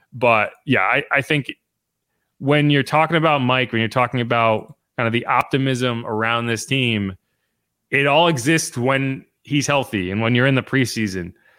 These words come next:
If you get to week four and he's not there, all of a sudden everything is back to square one, just like it was last year. Tedrick Covington says, "Practice squad coming for Perry." We also had another comment about A T Perry,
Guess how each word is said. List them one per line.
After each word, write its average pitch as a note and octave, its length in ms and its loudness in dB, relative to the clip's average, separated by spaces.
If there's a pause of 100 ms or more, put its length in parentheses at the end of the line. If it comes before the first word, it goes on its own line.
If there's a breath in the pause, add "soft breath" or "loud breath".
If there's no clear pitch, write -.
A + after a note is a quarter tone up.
(540 soft breath)
If A2+ 100 -2
you A#2 80 0
get D3+ 220 0
to D#3+ 80 2
week D3+ 240 2
four F3+ 340 4
and C#3+ 100 4
he's C#3+ 200 2
not C#3 260 0
there, C#3+ 300 4
all C3+ 160 4
of C3+ 80 0
a B2 60 0
sudden B2+ 420 -2
everything C3 480 0
is A2 120 0
back A#2 320 -2
to A2 100 -6
square A2+ 280 -2
one, G#2 240 0
just - 160 -8
like G2+ 180 0
it G2+ 60 -4
was F#2 240 -2
last F#2 300 -14
year. - 140 -20 (1700)
Tedrick B2 240 -2
Covington D3 440 0
says, A#2 640 0 (720)
"Practice D3+ 380 0
squad C3 300 0
coming B2+ 360 -2
for A2+ 160 -6
Perry." A#2+ 480 2
We A2+ 120 2
also C#3 260 2
had C3 180 0
another A2 340 0
comment G#2+ 400 -2
about G2+ 380 -2
A G#2+ 140 0
T G2 220 -6
Perry, B2+ 760 0